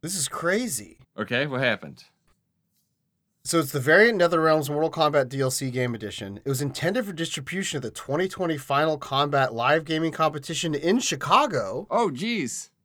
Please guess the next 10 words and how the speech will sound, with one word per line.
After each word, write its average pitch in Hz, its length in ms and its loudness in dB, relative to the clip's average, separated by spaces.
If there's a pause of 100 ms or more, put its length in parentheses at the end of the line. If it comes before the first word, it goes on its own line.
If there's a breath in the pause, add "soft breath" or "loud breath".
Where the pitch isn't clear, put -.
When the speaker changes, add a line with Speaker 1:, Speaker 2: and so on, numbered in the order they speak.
(300)
Speaker 1:
which 196 200 4
was 165 140 2
canceled 180 600 4
due 151 60 -2
to 147 60 -2
the 151 100 -2
covid 139 340 2
nineteen 151 400 0
lockdowns. 107 760 -6 (960)
Speaker 2:
Damn. 113 380 -2